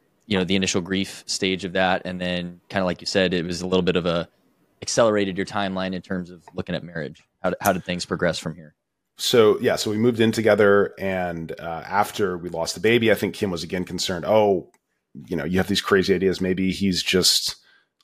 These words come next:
Speaker 2: living with me and dating me because we're gonna have the baby, and now he's gonna leave me." And so we had these moments where I really did my best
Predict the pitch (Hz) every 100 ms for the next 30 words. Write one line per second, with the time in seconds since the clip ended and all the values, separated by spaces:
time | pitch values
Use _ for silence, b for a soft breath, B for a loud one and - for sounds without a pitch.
0 | - 117 120 113 120 101 104 104 107 101
1 | 98 90 90 87 87 80 104 110 107 104
2 | 95 87 87 - 76 87 110 92 107 98
3 | 92 82 90 87 90 82 76 - - b
4 | b b b _ _ 113 123 120 95 101
5 | 87 80 95 107 110 90 - 104 82 80
6 | 87 -